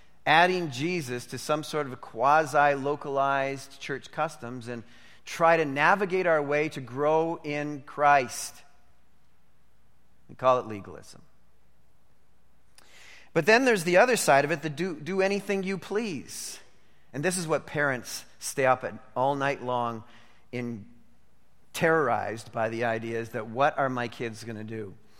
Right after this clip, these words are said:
If they ever get a hold of this theology, it's just you and God, and we're okay with it.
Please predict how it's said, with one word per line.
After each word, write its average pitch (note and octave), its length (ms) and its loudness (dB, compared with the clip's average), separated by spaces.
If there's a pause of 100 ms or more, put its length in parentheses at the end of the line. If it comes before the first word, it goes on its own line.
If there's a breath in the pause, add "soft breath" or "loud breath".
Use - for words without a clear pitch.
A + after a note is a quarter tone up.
(140)
If - 120 -8
they D#3+ 140 6
ever F3+ 140 4
get E3+ 180 2
a D3+ 40 0
hold D#3 240 0
of B2 100 -6
this C#3 160 -4
theology, B2 720 0 (180 soft breath)
it's - 180 -6
just - 280 -6
you F3+ 180 -2
and G3+ 140 -4
God, D3 380 -4 (420 loud breath)
and D#3 160 0
we're G#3 220 4
okay C4+ 340 -2
with B3+ 240 -6
it. - 240 -10